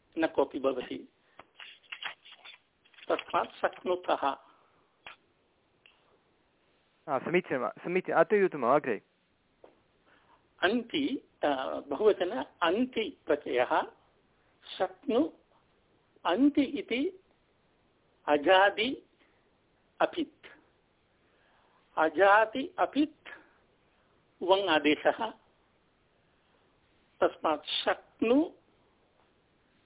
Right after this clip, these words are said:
Speaker 1: शक्न्, उ गच्छति, उ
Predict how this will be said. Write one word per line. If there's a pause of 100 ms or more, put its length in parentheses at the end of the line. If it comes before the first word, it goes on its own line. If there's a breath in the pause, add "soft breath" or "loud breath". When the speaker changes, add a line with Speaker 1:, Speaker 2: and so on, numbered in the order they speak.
(540)
Speaker 1:
शक्न्, (880)
उ
गच्छति, (200)
उ